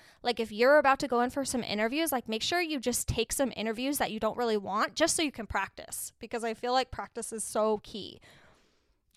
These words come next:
And another side tip is, like, you're probably gonna update your resume as you continue to interview once you get a feel for, like, okay, what is it that they're looking for? I was updating my resume constantly until I finally was like, "Okay,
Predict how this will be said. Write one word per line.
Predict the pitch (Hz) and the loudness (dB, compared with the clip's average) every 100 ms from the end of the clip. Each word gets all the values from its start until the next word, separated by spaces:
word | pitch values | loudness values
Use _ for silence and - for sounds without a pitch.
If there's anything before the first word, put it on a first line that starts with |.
| - | 4
And | 302 370 | 6 6
another | 370 269 240 226 320 | 4 2 2 2 4
side | 392 381 | 4 4
tip | - 403 415 - | 4 2 2 0
is, | 247 254 | 0 2
like, | 240 - | 0 0
you're | 311 | -4
probably | - - 262 262 415 494 494 | -4 0 2 4 6 6 4
gonna | 320 277 - | 2 -2 2
update | 214 208 302 285 | 2 2 0 0
your | 233 233 | 0 -2
resume | 208 214 269 294 - | -2 -2 -2 -2 -2
as | - 214 220 240 | 0 2 2 0
you | |
continue | 247 247 226 226 220 | -4 -4 -2 -2 0
to | 240 - | 0 -2
interview | 202 214 247 330 370 370 - - | -2 -2 0 0 0 -2 -8 -8
once | - 294 294 | 2 2 4
you | 381 | 2
get | 392 | 2
a | 370 | 0
feel | - 214 254 | 0 2 2
for, | - 269 | 2 2
like, | 240 - | 2 0
okay, | 240 277 247 | -4 -2 0
what | 208 226 | 2 2
is | 240 | 2
it | 277 | 0
that | 262 - | -2 -2
they're | 208 | -4
looking | 180 190 - 165 | -2 -6 -6 -14
for? | - 131 64 - - - - - | -12 -10 -10 -12 -18 -20 -20 2
I | 240 262 | 8 8
was | 320 311 - | 8 4 2
updating | 247 254 247 | 2 2 4
my | 226 | 2
resume | 214 226 233 226 - | 0 -2 -2 -4 -4
constantly | - - - 277 277 277 - 240 - 196 160 208 _ - - | -10 -12 0 6 6 6 2 -2 -4 -8 -8 -10 _ -20 -2
until | 254 294 262 | 0 8 8
I | 262 | 8
finally | 262 240 240 220 | 6 6 4 2
was | 220 233 | 2 4
like, | 208 - | 2 2
"Okay, | 233 254 220 185 | 0 0 0 -2